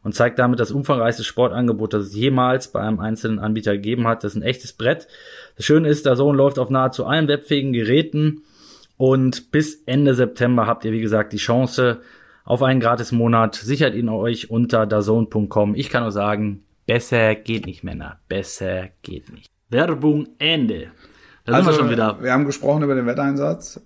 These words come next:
Speaker 2: Ähm, ich würde vor-, Folgendes vorschlagen. Wir haben eine Tabelle getippt, ne?
Speaker 1: Ja, sehr,
Speaker 2: Und
Speaker 1: sehr ausführlich, ja.
Speaker 2: sehr ausführlich getippt. Und, äh,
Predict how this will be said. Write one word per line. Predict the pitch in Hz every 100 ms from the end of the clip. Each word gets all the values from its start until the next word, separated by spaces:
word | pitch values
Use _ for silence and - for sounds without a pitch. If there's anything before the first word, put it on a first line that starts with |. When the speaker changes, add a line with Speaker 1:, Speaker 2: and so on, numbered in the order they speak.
| -
Speaker 2:
Ähm, | - 120 123 127 127 123 120 120 117 117 117 113 110 - -
ich | - 139 156 139
würde | 151 143
vor-, | - 120 127 101
Folgendes | 127 127 113
vorschlagen. | 98 - 80 80
Wir | 90
haben | 110
eine | 110 95
Tabelle | 101 90 107 131
getippt, | 127 123 151 - 101
ne? | 131 208 - _ _ _ _ _ -
Speaker 1:
Ja, | 143 123 - _ _ -
sehr, | 131 127 123
Speaker 2:
Und | 120
Speaker 1:
sehr | 123 139 120
ausführlich, | 120 127 117 139 147
ja. | 120
Speaker 2:
sehr | 123 120
ausführlich | 123 117 - 131 123
getippt. | 120 - 151 - - 165 _ _
Und, | - 131 127 127 123 120 117 113 113 117 107
äh, | -